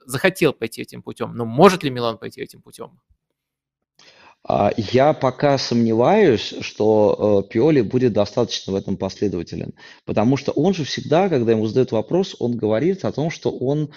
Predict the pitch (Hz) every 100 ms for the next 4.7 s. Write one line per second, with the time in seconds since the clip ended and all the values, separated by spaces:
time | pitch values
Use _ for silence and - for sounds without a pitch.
0 | - _ - 104 98 90 - 143 - 113
1 | - 127 113 117 113 127 - 101 82 95
2 | 87 87 - 90 85 - - - - 98
3 | 95 160 - 117 135 170 156 - 95 117
4 | - 131 131 117 107 -